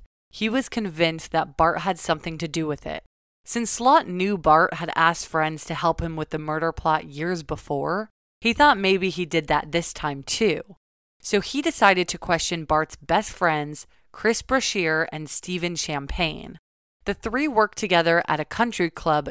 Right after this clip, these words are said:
just before the murder occurred, and they were all very close.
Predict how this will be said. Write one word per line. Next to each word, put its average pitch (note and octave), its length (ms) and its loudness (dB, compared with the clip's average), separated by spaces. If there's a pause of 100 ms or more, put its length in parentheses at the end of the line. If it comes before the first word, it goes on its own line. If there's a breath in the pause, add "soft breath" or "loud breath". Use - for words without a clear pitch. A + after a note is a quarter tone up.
(100)
just A#3 280 2
before B3 260 2
the A3 100 0
murder E3+ 340 2
occurred, D3+ 500 0 (120)
and F3 160 -4
they F3+ 60 0
were E3+ 180 0
all F3+ 220 6
very D#3 400 2
close. - 640 -4